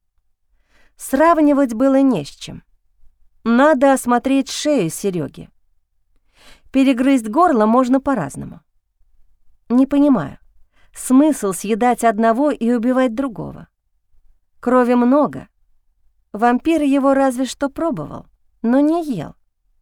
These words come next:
«Ты ищешь смысл в действиях вампира?»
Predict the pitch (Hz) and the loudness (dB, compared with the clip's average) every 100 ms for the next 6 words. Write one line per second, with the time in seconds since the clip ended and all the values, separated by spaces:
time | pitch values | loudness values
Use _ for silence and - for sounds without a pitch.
0 | _ _ _ - - - - _ _ 214 | _ _ _ -20 -20 -20 -20 _ _ 0
1 | 254 269 - 254 - 233 254 254 240 233 | 2 2 0 -4 -2 0 0 2 0 0
2 | 196 254 247 - 233 226 226 233 214 302 | -2 -4 -4 -2 0 2 2 2 2 0
3 | 269 139 | 2 -2